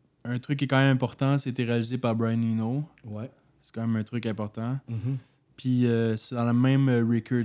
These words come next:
Speaker 1: euh, même label que les Ramones.
Speaker 2: Ah ouais, le
Speaker 1: Ouais.
Speaker 2: même label
Speaker 1: Ouais.
Speaker 2: que les Ramones.
Speaker 1: Je pense que c'est Sire Records.
Speaker 2: Ok, ça, je savais
Speaker 1: S I R E.
Speaker 2: pas.
Speaker 1: Euh, sinon, j'aime bien gros les, euh, les titres de chansons.
Speaker 2: Hey, j'ai, j'ai noté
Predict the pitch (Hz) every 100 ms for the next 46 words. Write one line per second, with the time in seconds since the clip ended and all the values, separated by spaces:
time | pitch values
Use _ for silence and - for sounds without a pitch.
0 | 117 107 104 104 113 123 120 117 117 120
1 | 117 113 107 110 110 110 107 110 110 107
2 | - _ _ _ _ _ 160 247 170 220
3 | 127 123 180 156 139 165 165 131 123 123
4 | 135 131 190 - 151 156 - - 131 131
5 | 131 131 123 113 113 110 107 107 127 160
6 | - - 165 123 117 127 110 165 202 _
7 | _ _ _ _ _ _ - _ _ _
8 | _ _ _ _ 131 123 - 135 139 147
9 | 147 147 - _ _ 123 123 120 120 143
10 | 135 147 170 127 120 113 113 113 107 104
11 | 107 104 - 143 123 120 113 110 127 127
12 | _ _ _ _ - - - 151 131 120
13 | 123 120 127 127 131 131 156